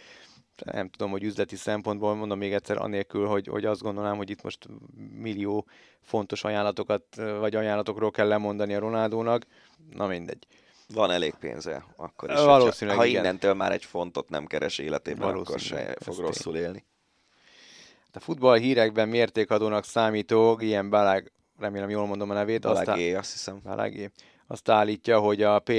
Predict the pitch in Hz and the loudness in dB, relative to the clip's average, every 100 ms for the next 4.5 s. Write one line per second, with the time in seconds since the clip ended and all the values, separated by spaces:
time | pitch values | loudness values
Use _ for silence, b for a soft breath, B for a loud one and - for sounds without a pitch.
0 | 104 104 104 92 - 127 117 101 113 104 | 2 2 -2 -2 0 2 2 0 -6 -2
1 | 104 101 104 101 101 - 107 101 107 - | -4 -2 -4 -2 -2 -2 -4 -6 -8 0
2 | 120 107 101 101 98 98 - 104 95 98 | 2 2 0 -2 -4 -6 -6 -6 -4 -2
3 | 101 - 101 101 107 107 98 95 92 104 | -2 0 0 0 0 0 0 -2 -2 -2
4 | 101 - 101 101 | -2 -2 -4 -4